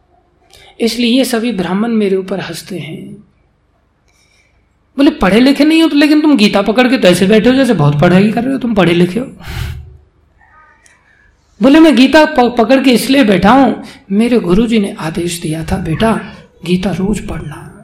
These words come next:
अब पढ़ा लिखा नहीं हूं तो, लेकिन आदेश का पालन तो करूंगा।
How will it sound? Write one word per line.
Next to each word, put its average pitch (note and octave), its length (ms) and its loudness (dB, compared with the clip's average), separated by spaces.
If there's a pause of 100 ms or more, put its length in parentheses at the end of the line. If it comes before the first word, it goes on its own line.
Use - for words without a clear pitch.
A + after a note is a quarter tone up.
(1700)
अब E3 180 -2
पढ़ा D#3+ 200 0
लिखा A#3 260 2
नहीं C#4 140 4
हूं C#4+ 80 0
तो, C#4 80 2
लेकिन C#4 200 4
आदेश G#3+ 360 2
का C4+ 100 0
पालन C#4 320 -2
तो D4+ 60 -6
करूंगा। E4+ 680 -2